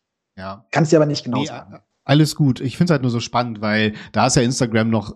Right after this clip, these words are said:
Speaker 1: erzkonservativ, ne? Ich mein, TikTok, da bin ich sofort im Feed und kann hoch und runter scrollen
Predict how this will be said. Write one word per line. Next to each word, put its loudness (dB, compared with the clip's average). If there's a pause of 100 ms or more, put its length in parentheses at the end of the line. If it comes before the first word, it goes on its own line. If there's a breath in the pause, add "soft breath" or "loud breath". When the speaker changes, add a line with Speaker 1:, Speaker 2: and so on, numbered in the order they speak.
(100)
Speaker 1:
erzkonservativ, -4
ne? 2
Ich -4
mein, 2 (240 loud breath)
TikTok, 2
da 0
bin -2
ich -4
sofort 0
im 0
Feed -6
und -10
kann -4
hoch -4
und -8
runter -2
scrollen -2